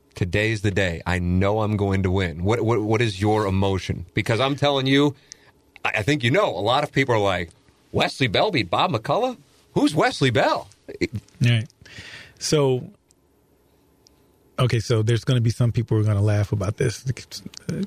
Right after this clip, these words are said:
Speaker 2: people who worked with us. So there was a, we had our small band of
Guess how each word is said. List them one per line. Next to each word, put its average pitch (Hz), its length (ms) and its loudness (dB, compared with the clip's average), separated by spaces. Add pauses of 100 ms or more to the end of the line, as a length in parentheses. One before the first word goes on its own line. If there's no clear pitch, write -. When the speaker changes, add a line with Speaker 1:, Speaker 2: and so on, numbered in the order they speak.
Speaker 2:
people 117 260 0
who 110 80 2
worked 104 300 0
with 107 180 0
us. 98 120 2
So 107 220 0 (1500)
there 123 260 4
was 135 220 2
a, 123 140 0
we 127 180 2
had 127 160 2
our 117 140 0
small 117 460 2
band 117 400 2
of 107 280 -2